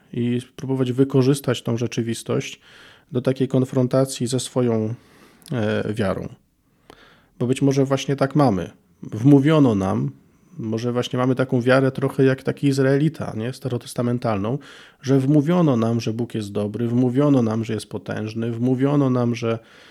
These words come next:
jest godny zaufania, czci i tak dalej, no ale moje doświadczenie jest inne. Nie? I tak ja składam kult takiemu Bogu, bo tak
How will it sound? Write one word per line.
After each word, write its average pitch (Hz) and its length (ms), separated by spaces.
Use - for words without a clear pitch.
jest 117 200
godny 120 340
zaufania, 120 680
czci 117 340
i 113 60
tak 110 200
dalej, 110 460
no 117 100
ale 127 120
moje 131 180
doświadczenie 139 540
jest 147 200
inne. 104 420
Nie? 131 180
I 151 60
tak 143 260
ja 139 300
składam 139 440
kult 147 340
takiemu 120 380
Bogu, 123 320
bo 113 140
tak - 320